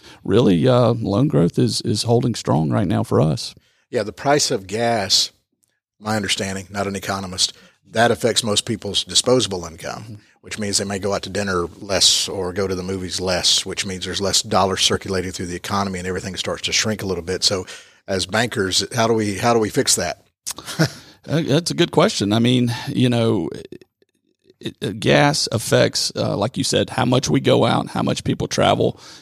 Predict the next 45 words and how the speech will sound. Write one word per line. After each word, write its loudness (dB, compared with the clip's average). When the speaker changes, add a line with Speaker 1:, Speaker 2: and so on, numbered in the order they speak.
Speaker 1:
You 0
know, 4
if 0
you're, 4
uh, -4
you -2
know, -2
in 0
Rome, 6
traffic's 0
bad 0
enough, 2
but -2
you -2
live 0
in -2
Atlanta, -2
like -6
you -2
were 0
saying -2
before -4
we, -2
we -6
came 0
on. 2
And 2
in 4
Atlanta, 2
look 0
how 0
many 4
people 0
are 2
not 2
in 2
the 0
H -4
O -2
V -4
lane, -8
right? 0
Uh, 2
I 0
mean, 2